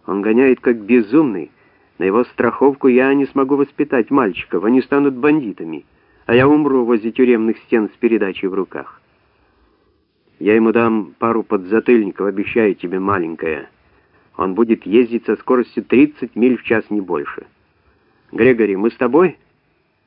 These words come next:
«Конечно», неожиданно обрадовался Спарк. «Я должен все сказать ему, иначе жить под одной крышей будет просто невозможно. Но, сказав ему это, я убью их любовь.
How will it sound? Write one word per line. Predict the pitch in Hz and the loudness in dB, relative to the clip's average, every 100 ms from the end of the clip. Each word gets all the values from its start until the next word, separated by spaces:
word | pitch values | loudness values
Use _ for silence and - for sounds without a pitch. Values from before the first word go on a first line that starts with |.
| _ | _
«Конечно», | - 113 131 117 120 - 175 - _ _ _ _ _ - | -10 -4 0 2 0 -4 -8 -8 _ _ _ _ _ -2
неожиданно | 117 139 147 139 135 131 | 0 2 0 0 0 -2
обрадовался | 123 127 123 123 - 120 - | -2 -4 -2 -4 -6 -10 -12
Спарк. | - 98 98 - - - _ _ _ _ _ _ _ _ _ _ _ | -8 -6 -6 -10 -20 -20 _ _ _ _ _ _ _ _ _ _ _
«Я | 76 87 | -8 -8
должен | 80 110 143 131 135 131 | -2 2 2 2 -2 -6
все | - 107 113 | -4 -4 -4
сказать | - 98 82 107 117 - | -6 -6 -4 -6 -4 -6
ему, | 98 85 | -4 -4
иначе | 82 107 - 92 | -4 -4 -4 -2
жить | 101 113 | -2 -2
под | - 95 | -4 -4
одной | 87 101 | -2 -2
крышей | 98 110 110 110 | -2 -4 -4 -4
будет | 98 98 104 | -6 -6 -8
просто | - 92 101 - 104 | -8 -8 -8 -10 -8
невозможно. | 87 87 90 87 80 78 - - _ _ _ _ _ _ _ _ _ - | -6 -6 -8 -8 -10 -10 -14 -20 _ _ _ _ _ _ _ _ _ -10
Но, | 85 110 110 | -2 0 0
сказав | - 107 90 113 120 | -2 -2 0 -2 -2
ему | 123 127 127 | -2 0 0
это, | 123 - | 0 -2
я | 104 110 | 0 2
убью | 117 90 101 127 | 2 0 2 2
их | 127 - | 2 -2
любовь. | 117 117 131 92 - - | -6 0 0 0 -4 -20